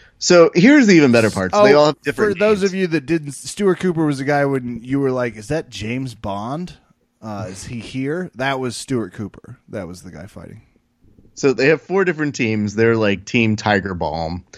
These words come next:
Speaker 1: Uh, then you have
Speaker 2: Tiger
Speaker 1: them.
Speaker 2: Muay Thai.
Speaker 1: Tiger Balm is what I call them.
Speaker 2: Tiger Balm.
Speaker 1: Then you also have, <laughs> on the other side, you have a tenth Planet team.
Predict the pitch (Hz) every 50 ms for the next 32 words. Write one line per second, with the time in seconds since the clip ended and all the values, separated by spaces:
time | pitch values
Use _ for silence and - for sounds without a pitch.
0 | - - - _ _ - 98 98 92 92 90 87 87 95 - - 117 107 135 147
1 | 151 156 156 151 147 127 110 120 123 131 127 127 127 127 123 127 127 127 127 123
2 | - 117 113 113 110 - 120 101 98 110 120 131 123 - _ _ _ _ _ -
3 | - - _ _ _ _ - - 160 139 131 117 110 95 98 87 85 87 85 82
4 | - 80 80 85 82 - - 82 - - 71 85 87 98 - 104 110 - - -
5 | 151 170 175 170 170 165 160 160 160 156 - 160 147 143 143 127 120 120 117 110
6 | - - - - - 156 143 135 107 - 156 123 113 160 151 135 - - 113 104
7 | 98 95 92 92 - - - - - - - _ - 107 101 98 101 101 90 90
8 | 92 87 87 92 95 - 131 120 127 127 - 104 101 95 90 - - - 101 92
9 | 87 87 85 98 104 -